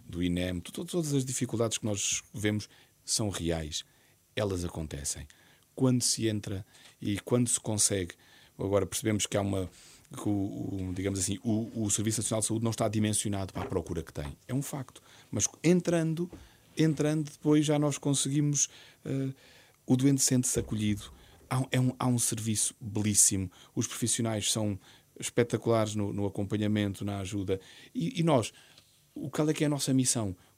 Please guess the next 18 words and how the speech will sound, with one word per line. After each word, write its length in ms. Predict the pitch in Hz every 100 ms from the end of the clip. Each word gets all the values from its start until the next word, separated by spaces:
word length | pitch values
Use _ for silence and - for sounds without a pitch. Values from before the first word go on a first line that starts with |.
| _
como, 480 | - 113 113 104 151 - _ _ _ _ - -
como 200 | 98 101
capelães 480 | 101 92 98 104 95
e 60 | 92
como 200 | 90 90
assistentes, 520 | - - 90 85 - - - -
eh, 100 | -
espirituais? 680 | 92 - 95 92 101 98 87
É, 100 | 87 - _ _
é 220 | - 113 - _ -
escutarmos, 880 | - - 131 151 147 139 139 135 - - - _ -
fazermos, 600 | - - 131 147 135 -
eh, 880 | 127 - - - - _ _ _ -
acompanharmos 600 | - 131 127 135 131 127
a 60 |
pessoa 420 | 127 - 127 123 117 - _
com 260 | - - 170
cuidado, 540 | 151 139 139 135 -